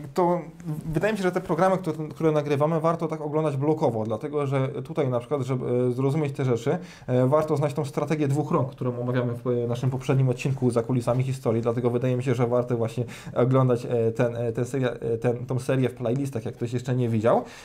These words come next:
E, no w każdym razie tu to działanie jest bardzo dobrze widoczne. No bo zastanówmy się nad tym.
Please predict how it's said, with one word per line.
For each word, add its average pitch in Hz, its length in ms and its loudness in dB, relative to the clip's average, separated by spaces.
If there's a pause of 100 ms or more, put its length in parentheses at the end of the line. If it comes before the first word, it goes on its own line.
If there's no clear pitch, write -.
(120)
E, 123 280 4
no 139 100 4
w 135 60 -6
każdym 156 240 0
razie 156 200 2
tu 175 80 -6
to 175 140 -2
działanie 170 300 2
jest 143 120 0
bardzo 151 260 0
dobrze 147 260 -2
widoczne. 139 480 -2 (340)
No 143 60 -4
bo 151 80 4
zastanówmy 196 500 0
się 127 100 -2
nad 98 200 -4
tym. 98 180 -8